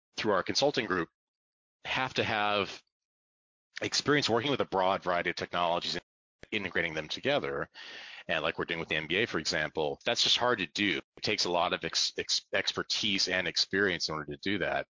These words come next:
So I think, like, those are our assets, is that we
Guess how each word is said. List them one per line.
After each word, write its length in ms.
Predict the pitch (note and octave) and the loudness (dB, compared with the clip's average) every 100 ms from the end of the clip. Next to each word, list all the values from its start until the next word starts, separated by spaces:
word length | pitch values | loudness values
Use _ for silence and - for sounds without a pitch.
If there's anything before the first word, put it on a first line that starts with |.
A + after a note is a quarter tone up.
| _ - | _ 0
So 180 | - C#3 | 4 4
I 80 | C#3 | 4
think, 200 | A3 D#3+ | 2 2
like, 160 | C3+ | 2
those 260 | D3+ F3+ E3+ | 4 4 4
are 120 | D#3 - A#2 | 2 0 0
our 160 | B2+ A#2+ | 2 2
assets, 640 | A2+ C3+ - G#2+ F2 - | 2 2 2 2 2 2
is 160 | G#2 - | 2 2
that 180 | G2+ F#2+ | 0 2
we 340 | G#2+ G#2 G2+ | 4 4 2